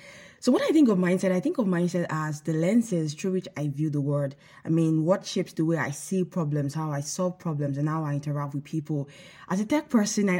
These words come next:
also see mindset as a software that runs my thinking and decision-making process. And the truth is, our mindset can be a great asset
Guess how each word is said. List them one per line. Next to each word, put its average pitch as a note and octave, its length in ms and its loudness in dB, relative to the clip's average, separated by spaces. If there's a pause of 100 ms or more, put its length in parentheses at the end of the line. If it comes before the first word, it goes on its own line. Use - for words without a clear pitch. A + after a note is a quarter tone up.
also C#4+ 320 -2
see C#4+ 200 4
mindset F3 640 2
as D3+ 320 -4
a D#3 120 -2
software E3 800 -2 (340)
that D#3+ 460 0
runs G#3+ 440 2
my D#3 200 -2
thinking A3+ 600 2
and D#3+ 180 0
decision-making E3 640 -2
process. D#3+ 420 -6 (380)
And D4 100 4
the D4 60 0
truth F#4+ 240 -4
is, F#3+ 160 0
our F#3 160 2
mindset A3 760 0
can F3+ 200 2
be E3+ 220 0
a D3+ 40 -2
great E3+ 300 0
asset D#3 400 -6